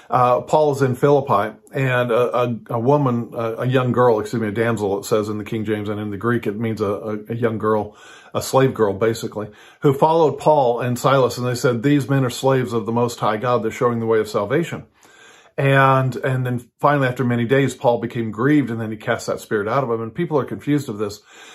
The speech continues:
But many commentaries, the, the ones that are more accurate and historical to, uh, the context, understand, uh,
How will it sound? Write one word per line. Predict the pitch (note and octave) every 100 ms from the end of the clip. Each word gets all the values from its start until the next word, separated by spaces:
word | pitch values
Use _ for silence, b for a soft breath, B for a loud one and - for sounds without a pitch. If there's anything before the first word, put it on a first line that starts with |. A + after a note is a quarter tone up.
| B -
But | C3+ C#3 C3+
many | C#3 C#3+ F3 F3
commentaries, | C#3+ C3 B2 A2+ A#2+ A#2+ A#2+
the, | A#2 B2+ B2+
the | B2
ones | C3+ A#2+
that | A#2
are |
more | A#2 A#2+
accurate | A#2 B2 B2+ A2
and | A2+
historical | A2 - B2+ B2 A#2 B2 A#2
to, | A#2 A#2 A2 A2 G#2+
uh, | G#2 G#2
the | G2+
context, | - C3+ D3+ C3+ G2 -
understand, | - A#2 A2+ - E3+ F3 A#2 G#2 B B B B B C3+ C3+
uh, | C#3 B2 A#2+